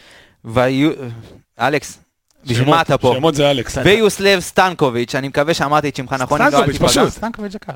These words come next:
Speaker 1: אה, להגיד
Speaker 2: פשוט.
Speaker 1: סטנקוביץ'?
Speaker 3: כן, כן.
Speaker 1: בסדר, אני מכבד, אני מכבד אורחים. אה, בלם סרבי, אה, נחשב ליותר איכותי שלהם בהגנה, יש שם, הוא מזכיר קצת את בוגדן, אבל,
Speaker 2: בן
Speaker 1: אה,
Speaker 2: שלושים ושלוש, לא ילד.
Speaker 1: כן,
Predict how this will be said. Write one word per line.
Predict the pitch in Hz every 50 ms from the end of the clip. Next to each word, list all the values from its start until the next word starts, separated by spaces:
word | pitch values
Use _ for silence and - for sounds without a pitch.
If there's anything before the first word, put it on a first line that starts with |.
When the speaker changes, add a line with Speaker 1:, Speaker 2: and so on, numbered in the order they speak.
| - 349
Speaker 1:
אה, | 349
להגיד | 160 147 135 139
Speaker 2:
פשוט. | 160 151
Speaker 1:
סטנקוביץ'? | 127 165 160 190 214 190 214
Speaker 3:
כן, | 226 220 202
כן. | - 254
Speaker 1:
בסדר, | - - - 214
אני | 196 185
מכבד, | 175 - 220 220 262 226 170 127 127
אני | 131 147
מכבד | 165 - 202 202 202 190 165
אורחים. | 160 151 - 147 117 104 - _ - - - - - _ -
אה, | 151 151 151 151 151 151
בלם | 147 165 180 190 190 165
סרבי, | - - 196 202 190 170 151 156 165 165 160 156 135 - -
אה, | 127 123 123 120 120 123 123 120 120
נחשב | 117 - - 165 160
ליותר | 156 139 131 - - 180 196
איכותי | 202 - - 170 - 165
שלהם | 156 - 160 156 151
בהגנה, | 143 143 139 135 135 139 147 160 175 190 185 - -
יש | 139 147 - -
שם, | 143 139
הוא | 147 151 135
מזכיר | 120 113 - - 156 139
קצת | 139 - 143 127 -
את | 123 117 107
בוגדן, | 98 123 131 135 139 135 156 185 233 247 226 - _ _ _ -
אבל, | 127 123 117 127 139 139 127 120 117 120 117 113
Speaker 2:
בן | 113
Speaker 1:
אה, | 113
Speaker 2:
שלושים | 113 117 113 113 127 131
ושלוש, | - 156 170 190 180 135 - -
לא | 131 135 135
ילד. | 117 104 95
Speaker 1:
כן, | - 135 139 190